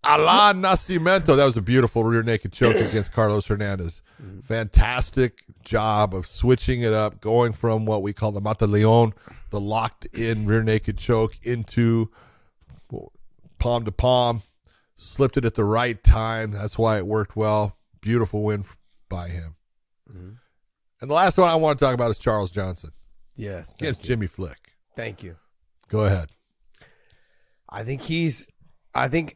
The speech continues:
Speaker 2: once
Speaker 1: the
Speaker 2: he
Speaker 1: real
Speaker 2: settled,
Speaker 1: deal.
Speaker 2: once he settles in to the talent that is at that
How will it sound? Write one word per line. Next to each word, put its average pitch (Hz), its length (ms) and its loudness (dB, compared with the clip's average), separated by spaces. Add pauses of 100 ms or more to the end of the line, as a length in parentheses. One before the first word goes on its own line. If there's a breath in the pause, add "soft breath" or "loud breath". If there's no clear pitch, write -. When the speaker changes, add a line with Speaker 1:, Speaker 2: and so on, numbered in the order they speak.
Speaker 2:
once 160 360 0
Speaker 1:
the 156 60 0
Speaker 2:
he 139 60 2
Speaker 1:
real 147 160 2
Speaker 2:
settled, 175 400 2 (200)
Speaker 1:
deal. 143 160 -6
Speaker 2:
once 160 200 -2
he 180 100 -4
settles 175 540 0
in 139 420 2 (400)
to 139 800 0 (180)
the 117 140 -10
talent 135 460 0
that 143 120 0
is 123 120 0
at 135 180 -2
that 147 320 -2